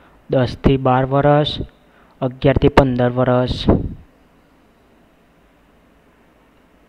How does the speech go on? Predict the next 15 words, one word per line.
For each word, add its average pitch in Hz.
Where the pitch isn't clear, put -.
જવાબ 131
છે -
અગિયારથી 139
પંદર 147
વર્ષ. 123
વાઘની 135
ઝડપ 143
કેટલા -
કિમી 160
કલાક 151
હોય 139
છે? 135
પચાસ 135
કિમી 143
કલાક, 139